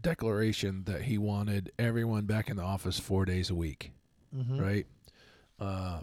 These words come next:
Speaker 1: because I'm an Agile coach and I've studied the situation, I've been part of it, and,
Speaker 2: Mm-hmm.
Speaker 1: um, you know, I think the, uh,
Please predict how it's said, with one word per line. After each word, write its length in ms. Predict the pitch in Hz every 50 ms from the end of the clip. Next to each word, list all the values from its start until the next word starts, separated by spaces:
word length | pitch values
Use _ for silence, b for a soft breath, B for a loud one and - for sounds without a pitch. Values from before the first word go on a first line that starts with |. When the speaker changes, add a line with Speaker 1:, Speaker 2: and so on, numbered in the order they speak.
| - -
Speaker 1:
because 280 | 147 - - 139 131
I'm 140 | 135 127 120
an 60 | 117 113
Agile 200 | 113 110 104 107
coach 560 | - - - 107 104 117 117 117 113 101 - -
and 140 | 104 95
I've 180 | 95 92 90 90
studied 400 | - - - 117 113 110 110 101
the 100 | 98 101
situation, 760 | - - - 107 - - 113 110 107 110 104 - - 104 104
I've 100 | 101 90 80
been 120 | 80 80
part 360 | - - - 113 120 123 123
of 100 | 120 120
it, 320 | 120 117 117 117 117 104 -
and, 220 | - 95 90 87 - B B 147
Speaker 2:
Mm-hmm. 440 | 143 131 139 165 175 143 - - -
Speaker 1:
um, 460 | 95 92 87 87 87 87 80 85 - - - _ - -
you 120 | - 104
know, 320 | 101 101 101 101 101 87 b b b b b b b b
I 100 | 143 131
think 280 | - 170 160 151 117
the, 360 | - 143 123 113 104 95 98 - - - - - -
uh, 60 | -